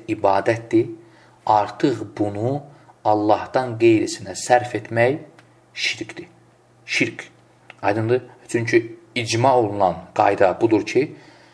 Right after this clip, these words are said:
e, bütün ibadətlər Allah olmalıdır. Allahdan qeyrisinə sərf etmək böyük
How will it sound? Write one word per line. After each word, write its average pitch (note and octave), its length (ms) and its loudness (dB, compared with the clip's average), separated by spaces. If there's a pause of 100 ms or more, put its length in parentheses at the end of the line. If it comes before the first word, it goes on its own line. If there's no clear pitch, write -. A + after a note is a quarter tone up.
(260)
e, F2+ 520 0 (1500)
bütün B2+ 480 -2
ibadətlər A#2 920 4 (680)
Allah G2+ 320 4
olmalıdır. - 500 -6 (640)
Allahdan C3 560 2
qeyrisinə A2 580 -2
sərf B2 320 0
etmək B2 440 -2 (320)
böyük B2+ 360 6